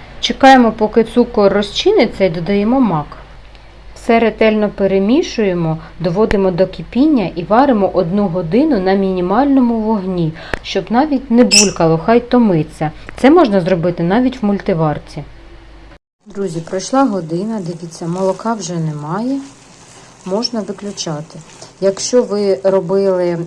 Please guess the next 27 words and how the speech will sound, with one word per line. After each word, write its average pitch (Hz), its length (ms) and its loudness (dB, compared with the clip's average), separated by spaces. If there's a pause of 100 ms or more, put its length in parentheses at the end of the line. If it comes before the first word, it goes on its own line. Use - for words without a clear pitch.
в 165 180 -6
мультиварці, 185 680 -4
то 175 100 -8
не 175 80 -4
забувайте, 180 460 -6
що - 120 -14
це 220 140 -10
треба 196 280 -6
варити 175 460 -4
з 165 40 -10
відкритою 208 600 -8
кришкою. 151 640 -12 (140)
Орієнтуйтеся 208 1080 -2
на 196 380 -4
стан 240 320 -4
свого 196 400 -6
маку. 165 540 -6 (300)
Може, 233 240 -2
у 226 40 -2
вас 226 160 -6
трошки 247 380 -6
більший 214 440 -6
газ 165 440 -4
чи 170 180 -6
трошки 208 420 -8
ширша 208 420 -10
каструлька. 165 680 -10